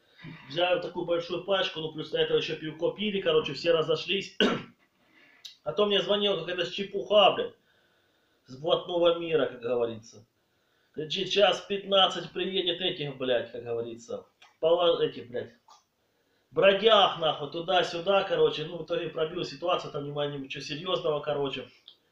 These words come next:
Такое, короче, херня, короче. Ну, не обе-, не обра-, не обижайтесь, не обращайте внимания, не берите это в голову, как говорится, всё хорошо.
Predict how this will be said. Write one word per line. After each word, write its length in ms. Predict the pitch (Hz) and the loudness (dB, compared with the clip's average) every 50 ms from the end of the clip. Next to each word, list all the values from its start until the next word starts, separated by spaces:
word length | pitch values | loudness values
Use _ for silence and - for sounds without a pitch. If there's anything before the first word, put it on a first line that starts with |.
| _ _ _ _ _ _ _ _ - | _ _ _ _ _ _ _ _ -4
Такое, 400 | - 170 165 - 170 160 143 127 | -2 -2 -2 2 2 2 2 2
короче, 320 | - 127 120 113 113 131 | 0 -2 -4 -4 -4 -8
херня, 480 | 135 - 175 180 160 156 147 135 120 110 | -10 -6 -4 -4 -2 -2 0 0 -2 -2
короче. 380 | - - 101 92 92 - - - - _ _ _ _ _ _ _ _ _ _ _ _ _ _ _ _ _ _ _ - | -4 -8 -10 -10 -10 -12 -14 -20 -20 _ _ _ _ _ _ _ _ _ _ _ _ _ _ _ _ _ _ _ -6
Ну, 300 | 185 175 - - - - _ | -4 -4 -4 -4 -6 -14 _
не 200 | - 156 165 160 | -8 -2 0 0
обе-, 200 | 156 139 151 147 | 0 0 -2 -4
не 120 | 151 165 | -2 0
обра-, 280 | 165 151 160 160 165 165 | 2 2 2 2 0 0
не 100 | 165 170 | 0 0
обижайтесь, 600 | 156 156 170 165 165 196 196 180 - 147 - - | 0 2 0 0 2 2 2 2 0 -4 -8 -6
не 80 | 156 147 | -4 -2
обращайте 420 | 139 147 143 - 160 151 139 143 | -2 -2 0 0 0 0 0 -2
внимания, 600 | 147 151 156 165 170 170 165 160 147 135 127 123 | -6 -6 -4 -2 -2 0 2 2 0 0 0 -4
не 100 | 127 131 | -6 -10
берите 280 | 135 139 139 135 139 139 | -8 -8 -8 -6 -6 -4
это 180 | - 143 131 | -4 -4 -6
в 100 | - - | -6 -4
голову, 380 | 143 160 170 165 156 147 139 131 | -4 0 4 4 4 4 2 -2
как 140 | - 131 127 | -6 -10 -12
говорится, 260 | 127 127 - - - | -14 -14 -16 -18 -18
всё 240 | - - 170 170 170 | -12 -6 -4 -4 -2
хорошо. 840 | - 151 139 143 139 - - 170 180 180 175 160 - - - | -2 -2 -2 -2 -2 -4 -4 -2 0 2 2 2 0 -2 -10